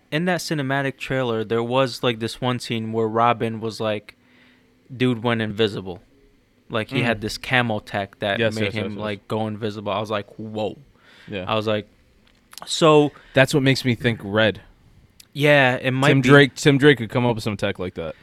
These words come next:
Speaker 1: Tim Drake could. <clears throat> Um, it might be Tim Drake because he's, so his teleporting, he's using the Justice League, uh, tower tech
Speaker 2: Mm-hmm.
Speaker 1: to do short,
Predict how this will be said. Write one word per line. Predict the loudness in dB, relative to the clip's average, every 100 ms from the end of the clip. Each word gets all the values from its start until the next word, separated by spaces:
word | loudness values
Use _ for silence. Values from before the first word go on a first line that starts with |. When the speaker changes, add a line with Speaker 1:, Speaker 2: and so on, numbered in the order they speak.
| _ _
Speaker 1:
Tim | -4 0
Drake | 0 0 2
could. | 2 2 0 -2
<clears throat> | 2 4 4 0 -10 _ _ _ _ _ -20 -20 -10
Um, | -2 2 2 0 -4 -10 _ _ _
it | -2
might | 2 2 0
be | -4
Tim | -4 -4 -4
Drake | -2 0 0 -2 -16 _ -20 _ _ -8
because | -6 0 2 2 -2 -8
he's, | -4 -2 -4 -10
so | -2 0 0 0
his | -2 -2
teleporting, | -2 0 2 0 -2 -2 -2 -6
he's | -4 -4 -4
using | -4 -2 -2 -4 -2
the | -2 -2
Justice | 0 0 0 -6 -6
League, | -4 -4 -4 -2
uh, | 0 -2 -4
tower | 0 2 2 -4
tech | -6 -6 -6 -8 -20 _ _
Speaker 2:
Mm-hmm. | -14 -12 -6
Speaker 1:
to | -4
do | -2 -2 -2
short, | -4 -6 -6